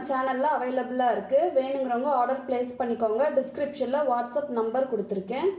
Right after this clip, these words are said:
அறுநூறு கிராம் போல தேன் குழல் மாவு எடுத்திருக்கேன். நல்லா கோபுரமா அளந்தெடுத்துக்கோங்க. இதை ஒரு பவுல்ல சேர்த்துறலாம். இது கூட ரெண்டு ஸ்பூன் எள்ளு சேர்த்துறலாம். இந்த முறுக்குக்கு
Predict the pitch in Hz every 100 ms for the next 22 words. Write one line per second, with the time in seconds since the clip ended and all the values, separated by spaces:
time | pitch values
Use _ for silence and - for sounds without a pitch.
0 | - - - - - 247 277 311 302 277
1 | 254 277 302 294 254 349 - 285 285 285
2 | 277 302 247 233 247 220 196 208 196 269
3 | 359 392 - - _ _ 247 262 285 233
4 | 254 269 269 269 285 240 233 220 - 196
5 | 202 196 208 277 359 - 262 269 240 202
6 | 247 277 285 277 240 202 226 233 285 349
7 | - - - _ _ _ _ _ _ _
8 | _ _ _ _ _ _ - _ _ 302
9 | 349 349 294 311 294 294 339 - 302 320
10 | 262 269 294 269 220 226 240 277 339 -
11 | - - - _ _ _ - 262 262 294
12 | 330 320 339